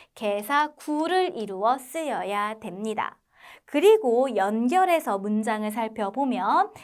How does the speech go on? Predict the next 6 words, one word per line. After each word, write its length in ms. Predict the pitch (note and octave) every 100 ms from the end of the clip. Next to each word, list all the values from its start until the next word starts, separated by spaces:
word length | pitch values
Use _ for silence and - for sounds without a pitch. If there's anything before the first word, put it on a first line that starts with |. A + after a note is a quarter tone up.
| - -
信心, 840 | - A4+ D#4 A#3 - D4+ D4 D4
자신감이 1040 | - G3 G#3+ D#4+ C#4 F#3 F3+ C4+ F4+ G#3+ - - -
越来越没有了, 1900 | A#4 A4+ F4 A#3 G3 G3+ D4 F4+ C#4 A#3+ A#3+ A#3+ E4+ E4 F#3+ G2 G#3 B3 C4 -
점점 480 | - G#3+ G#3+ A3+ A#3
없어졌다라고 1300 | A#3 A3+ - D#4 C4 - D#4 C#4+ A3+ E3+ F3+ G3+ G3+ G#3+
하는데요. 800 | B3+ C4 B3+ A#3 G3+ F4 A4